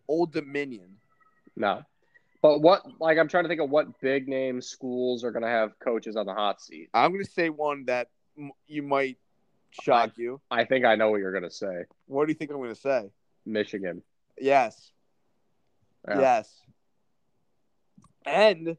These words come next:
Speaker 1: Yurich has, he was at Ohio State, so he has, he knows the area, and then he's gonna be at Penn State, so he, like, he has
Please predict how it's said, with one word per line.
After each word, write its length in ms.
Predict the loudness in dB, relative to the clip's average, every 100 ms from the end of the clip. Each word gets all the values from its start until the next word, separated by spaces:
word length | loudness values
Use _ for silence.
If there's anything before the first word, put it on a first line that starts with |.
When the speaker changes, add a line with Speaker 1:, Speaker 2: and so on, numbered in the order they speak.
| _
Speaker 1:
Yurich 480 | -2 0 2 2 6
has, 400 | 8 8 6 2 -10
he 200 | -6 -4
was 160 | 0
at 220 | 4 6
Ohio 300 | 6 2 -2
State, 400 | -4 -4 -4 -6
so 160 | -10 -10
he 100 | -8
has, 380 | -2 2 2 0
he 120 | -8 -12
knows 320 | -4 -4 -2
the 180 | -6 -4
area, 440 | -2 -2 -4 -8 -12 _ _ _ _ _ -4
and 260 | -4 -2
then 140 | -6 -6
he's 140 | -10
gonna 100 | -10
be 120 | -6
at 120 | -4
Penn 200 | -4 -6
State, 380 | -6 -8 -8 -8
so 140 | -8 -6
he, 220 | -6 -10 _ -6
like, 200 | -4 -2
he 80 | 2
has 440 | 2 2 -4 -20